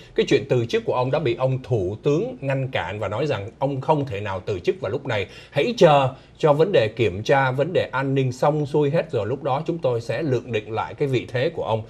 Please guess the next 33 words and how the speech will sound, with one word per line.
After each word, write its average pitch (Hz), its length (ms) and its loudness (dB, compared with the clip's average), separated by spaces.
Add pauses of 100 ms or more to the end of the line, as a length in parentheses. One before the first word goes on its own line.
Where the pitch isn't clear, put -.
(200)
Cho 147 100 2
nên 135 220 4
ông 170 180 4
không, 160 440 2
ông 180 180 2
tự 190 160 6
muốn 185 320 4
từ 160 160 10
chức 262 160 2 (300)
nhưng 151 120 2
mà 113 120 0
không 160 300 4
được 113 200 0
từ 104 120 6
chức. 208 180 4 (300)
Trong 214 200 6
cuộc 151 180 4
điều 156 160 6
trần 151 260 4
mới 196 160 6
nhất 320 200 0
ngày 143 100 0
hôm 156 140 -4
nay, 165 240 2
ông 156 220 2
Jens 147 260 4
Jambon 151 440 2
tuyên 151 180 0
bố 180 220 8
đó 302 160 0 (380)
là 131 460 4 (160)
ngân 240 580 6
sách 285 300 4